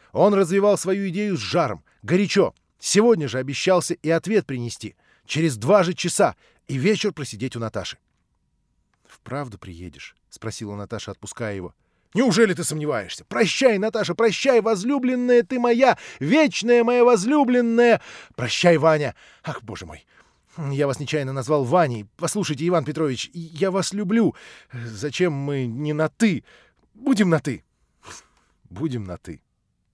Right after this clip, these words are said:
Слава богу! Ведь мне это сто раз в голову приходило, да я все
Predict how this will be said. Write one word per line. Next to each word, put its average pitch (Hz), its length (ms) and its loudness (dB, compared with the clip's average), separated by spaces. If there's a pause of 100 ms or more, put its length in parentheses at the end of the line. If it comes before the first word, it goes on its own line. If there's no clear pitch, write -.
(140)
Слава 330 600 6
богу! 294 540 4 (220)
Ведь 190 160 -4
мне 254 320 2
это 226 260 2
сто - 420 0
раз 277 360 6
в 202 100 -10
голову 247 400 2
приходило, 240 680 4
да 123 260 0
я 220 220 4
все 180 300 -6